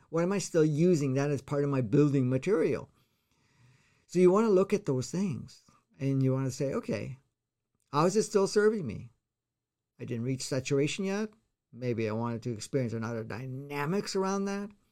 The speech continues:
Maybe I wanted to dive deeper into that." I mean, these are questions to ask yourself and write down so that you could actually see why it's still there, why you're still utilizing it.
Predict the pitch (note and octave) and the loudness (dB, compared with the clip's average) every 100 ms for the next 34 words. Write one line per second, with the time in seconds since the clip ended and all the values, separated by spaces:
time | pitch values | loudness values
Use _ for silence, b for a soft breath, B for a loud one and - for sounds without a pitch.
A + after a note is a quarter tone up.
0 | _ _ _ _ C3+ C3 B2 A#2+ A2+ G#2+ | _ _ _ _ 0 2 2 0 -2 -2
1 | G#2+ - D3+ C3 C3 C3 B2+ F3 G3+ G3+ | -4 -6 0 2 2 0 0 0 0 -2
2 | F#3+ G3 G3+ G#3+ G#3+ _ _ _ G3+ G#3 | -2 -2 -2 -4 -8 _ _ _ -6 -4
3 | F3 - _ _ _ G#3+ A3 - E3+ - | -6 -12 _ _ _ -2 2 4 2 2
4 | D#3 D3+ C#3+ G3 - D#3 - B2 B2 C3 | -2 -2 -2 -2 -4 -6 -2 -4 -2 -2
5 | C3+ B2 D3 A3 F3 C3+ D#3+ _ _ _ | 0 0 0 0 0 -4 -8 _ _ _
6 | _ - - D#3+ D#3+ E3+ E3+ F3 D#3+ - | _ -10 0 4 4 4 2 2 0 0
7 | E3 - A#3 B3 E3 D#3+ F3+ F#3 F#3 F3 | -2 -2 -2 2 2 4 2 0 -2 -6
8 | - _ G3 F#3+ - C#3+ D3 D3+ - - | -12 _ -4 -4 2 4 4 0 -8 -4
9 | G3 G#3+ - A#2 - _ - C#3 C3+ D3 | -2 -2 -4 -12 -18 _ 0 2 4 2
10 | C#3+ C#3+ - C3+ C3 C#3+ G3+ G3+ D3+ B2 | 0 -2 0 2 2 2 2 2 0 -4
11 | A#2 A2 | -6 -12